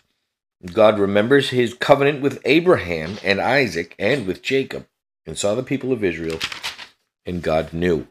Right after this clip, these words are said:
<clears throat> I should put my glasses on. It would make this a lot easier. You like my bass voice? Got that, uh, sounds like a morning voice, but it's really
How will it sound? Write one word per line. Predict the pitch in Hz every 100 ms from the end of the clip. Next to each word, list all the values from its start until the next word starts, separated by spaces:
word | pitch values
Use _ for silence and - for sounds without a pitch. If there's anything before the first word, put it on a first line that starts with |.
| _
<clears throat> | _ _
I | - - - - - - - _ _ _ _ -
should | -
put | -
my | 65
glasses | 69 78 101 -
on. | 69
It | 71
would | 78
make | 87
this | 90 82
a |
lot | 73 78
easier. | 85 87 78 65 - _ _ _ _ _ _ _ - - -
You |
like | 90 117
my | 113
bass | 95 95 107 -
voice? | 85 95 123 - - _ _ _ _ _ _ _ _ _ _ _ _ _ _
Got | 85 -
that, | 85 76 -
uh, | 78 71 69 _ _ _ _ _ _ _ _ _
sounds | - 113 110
like | 92
a |
morning | 87 95 113 90
voice, | 78 78 73
but | 76
it's | 73
really | 92 90 85 76